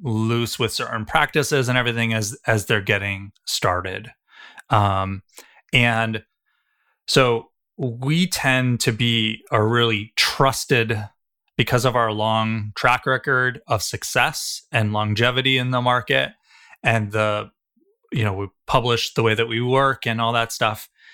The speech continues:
If someone wants to know that they can get a new product to market very quickly without having to compromise on those ideals of the way products are built,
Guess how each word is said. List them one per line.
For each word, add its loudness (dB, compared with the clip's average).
If 2
someone 2
wants 0
to 0
know 2
that -2
they 4
can -2
get 4
a 0
new 0
product 0
to -2
market -2
very 2
quickly -4
without 4
having 0
to 0
compromise 0
on 2
those 0
ideals 0
of 0
the 2
way 2
products 0
are -2
built, 0